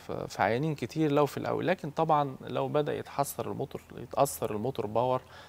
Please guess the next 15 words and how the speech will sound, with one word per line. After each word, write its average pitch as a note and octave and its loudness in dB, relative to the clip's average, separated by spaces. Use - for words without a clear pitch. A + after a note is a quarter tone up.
أو G#2 4
الطاقة B2+ 2
الحركية B2+ 2
أو G#2+ 6
ال-، G#2 0
ال-، - -6
القدرة C3+ 4
الحركية، C3 0
ده B2+ 6
معناه C#3 4
إن A#2+ -6
المريض A#2+ -2
محتاج C3+ -2
تدخل A2 -6
جراحي، B2+ -2